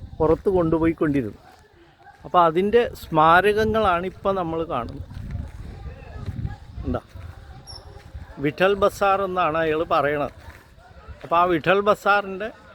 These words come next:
അവശിഷ്ടങ്ങളാണ്, ദേ ഗോപുരത്തിൻ്റെ അവശിഷ്ടം. അപ്പോൾ ഈ വിഠൽ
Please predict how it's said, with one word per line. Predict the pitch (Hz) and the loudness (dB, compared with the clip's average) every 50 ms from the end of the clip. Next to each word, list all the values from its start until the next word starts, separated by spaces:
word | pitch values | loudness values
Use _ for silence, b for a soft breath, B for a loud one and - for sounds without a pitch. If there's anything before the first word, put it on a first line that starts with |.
| - - _ - - - _ - - - - 147 | -20 -20 _ -20 -20 -20 _ -20 -18 -8 -4 -2
അവശിഷ്ടങ്ങളാണ്, | 160 165 - - 202 185 - - - 220 208 208 185 156 131 - - - - - - - | -2 -2 -2 -2 -4 -4 -4 -2 -2 0 0 2 0 0 0 -2 -8 -20 -20 -12 -2 0
ദേ | 156 156 131 135 | 0 0 2 2
ഗോപുരത്തിൻ്റെ | 156 165 165 165 190 180 185 175 - 190 190 180 180 170 | 2 2 2 2 0 -4 -4 -4 -4 -6 -4 -2 -2 0
അവശിഷ്ടം. | 170 160 - - 156 135 - - 143 - - - 156 | 0 0 -2 -6 -10 -10 -10 -12 -12 -12 -10 -10 -6
അപ്പോൾ | 135 180 196 185 180 | -2 0 0 0 0
ഈ | 196 208 185 175 | -2 0 0 0
വിഠൽ | 156 135 - 175 196 | 0 0 0 0 0